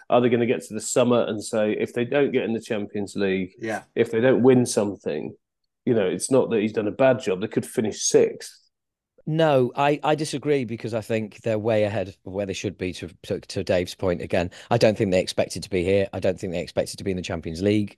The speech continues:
Speaker 3: as quickly. Also, if it's sports washing, if it's sports washing, it is. Um, the, the Geordie,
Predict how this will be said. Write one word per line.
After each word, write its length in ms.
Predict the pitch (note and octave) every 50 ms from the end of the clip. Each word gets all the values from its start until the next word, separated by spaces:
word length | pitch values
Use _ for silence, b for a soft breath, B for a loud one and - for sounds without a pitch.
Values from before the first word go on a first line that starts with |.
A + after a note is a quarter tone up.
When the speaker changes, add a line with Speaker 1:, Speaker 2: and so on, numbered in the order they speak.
| _ -
Speaker 3:
as 80 | - -
quickly. 460 | - - G#2 - - G2+ G#2+ A2 G#2+ B B B B B B B B B
Also, 600 | - B2+ C3 C3+ C3 A#2+ - B2+ A2+ G2+ G2+ G#2 - -
if 160 | A2+ - A2
it's 100 | G#2+ -
sports 380 | - - C#3 C3+ C3 A#2+ -
washing, 360 | - F2+ - - - F#2 G#2+ - _ -
if 340 | A2 C3+ C#3+ - - - _ _ _ _ _ _
it's 200 | - G#2+ - -
sports 480 | - - - - D3 D3 - - - -
washing, 300 | F2 E2 - - F#2 F#2
it 100 | G2 F2+
is. 380 | G2+ G2+ E2 E2+ G#2+ - - - B B B B B B B B B -
Um, 300 | A#2+ A#2 A#2 A#2+ B2 A#2 _ _ -
the, 120 | A#2+ G#2 - -
the 80 | C#3
Geordie, 540 | A2 - C3 C#3 C#3 D3 B2 A#2+ A2+ A2 -